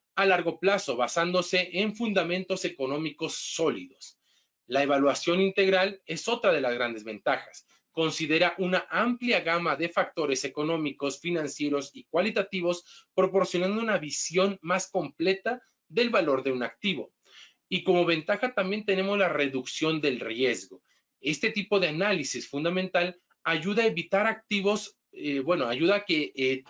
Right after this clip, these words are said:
tengamos pocos activos en nuestra cartera sobrevalorados y a, y poder identificar activos subvalorados, lo que puede reducir el riesgo de inversión. Esto significa que nos permite poder,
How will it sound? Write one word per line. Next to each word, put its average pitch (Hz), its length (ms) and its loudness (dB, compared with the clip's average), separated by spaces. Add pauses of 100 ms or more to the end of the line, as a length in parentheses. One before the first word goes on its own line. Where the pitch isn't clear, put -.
(120)
tengamos 170 460 0
pocos 226 360 -4
activos 180 460 -2
en 143 80 -6
nuestra 147 240 -4
cartera 180 420 2 (300)
sobrevalorados 139 1080 4 (300)
y 135 100 0
a, 156 200 2
y 196 240 0
poder 196 460 4
identificar 175 760 0
activos 175 640 0
subvalorados, 123 1080 -2 (200)
lo 135 160 0
que 143 100 0
puede 170 500 0 (100)
reducir 190 520 0
el 156 120 2
riesgo 151 520 0
de 135 140 0
inversión. 117 580 -6 (340)
Esto 151 160 -4
significa 151 520 -4
que 165 100 -6
nos 135 160 -4
permite 160 500 -2
poder, 135 440 -2